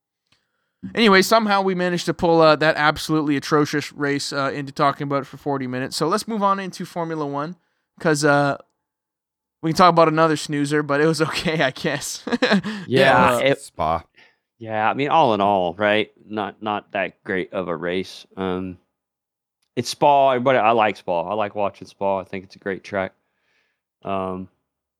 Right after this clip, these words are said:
Speaker 2: but not, not much. I mean, man, first quarter of the race, you might could say, was kind of exciting. We had a chance of rain coming, this and that. Um, but once you found out that rain wasn't coming, I don't know, you know,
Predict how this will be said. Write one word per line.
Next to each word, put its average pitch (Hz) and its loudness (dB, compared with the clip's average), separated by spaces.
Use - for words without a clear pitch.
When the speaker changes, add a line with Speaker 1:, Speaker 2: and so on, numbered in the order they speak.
Speaker 2:
but 95 -4
not, 107 0
not 120 2
much. 135 -4
I 107 -8
mean, 117 -4
man, 120 0
first 139 0
quarter 196 0
of 190 -2
the 190 0
race, 185 0
you 165 0
might 160 0
could 147 -8
say, 151 0
was 143 -4
kind 123 -2
of 127 -6
exciting. 127 0
We 113 -2
had 123 2
a 110 -16
chance 117 -4
of 117 -4
rain 113 -4
coming, 113 -4
this 104 -6
and 107 -6
that. 98 -4
Um, 104 0
but 104 2
once 120 0
you 120 -2
found 117 2
out 113 2
that 110 4
rain 110 2
wasn't 104 0
coming, 101 -2
I 113 -2
don't 101 2
know, 90 0
you 98 -4
know, 90 -2